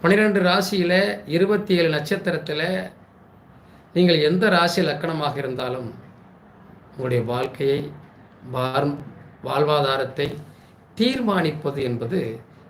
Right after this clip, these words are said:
கடவுளா, கர்மாவா என்ற ஒரு சந்தேகம் நம்முடைய எப்பவுமே இருக்கும். கடவுள் என்பவர்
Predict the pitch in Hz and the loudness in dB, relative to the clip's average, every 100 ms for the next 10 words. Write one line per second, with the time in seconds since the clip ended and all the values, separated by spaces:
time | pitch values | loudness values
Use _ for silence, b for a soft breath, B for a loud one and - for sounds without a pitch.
0 | - - 131 135 123 123 165 - - 123 | -20 -12 -4 -2 0 0 -4 -8 -6 -4
1 | 139 139 120 117 143 - - 139 135 127 | -2 -2 -2 -2 -6 -10 -8 -4 -2 0
2 | 117 123 123 147 147 123 110 - - 120 | -2 -4 -2 -2 -2 -4 -8 -12 -14 -6
3 | 120 117 113 - 127 120 117 - - - | -4 -4 -6 -6 -6 -6 -8 -14 -20 -20
4 | - - - - - - - - - - | -20 -20 -20 -20 -20 -20 -20 -20 -20 -20
5 | - - - - - - - - - - | -20 -20 -20 -20 -20 -20 -20 -20 -20 -20
6 | - 196 254 262 240 196 160 151 127 - | 0 4 4 2 0 2 2 2 2 -4